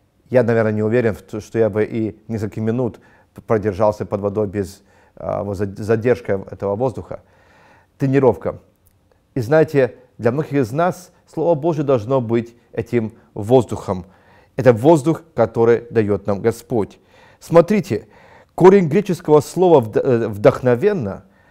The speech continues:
в этом писании второго Тимофея три шестнадцать означает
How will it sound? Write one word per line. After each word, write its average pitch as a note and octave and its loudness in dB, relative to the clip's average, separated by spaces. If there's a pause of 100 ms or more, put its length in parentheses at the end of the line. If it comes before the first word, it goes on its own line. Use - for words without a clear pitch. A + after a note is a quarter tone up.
(220)
в A2+ -2
этом A2 6
писании G#2+ 0 (120)
второго B2 4
Тимофея A2 0
три A#2+ -4
шестнадцать G#2+ -8 (380)
означает E3 2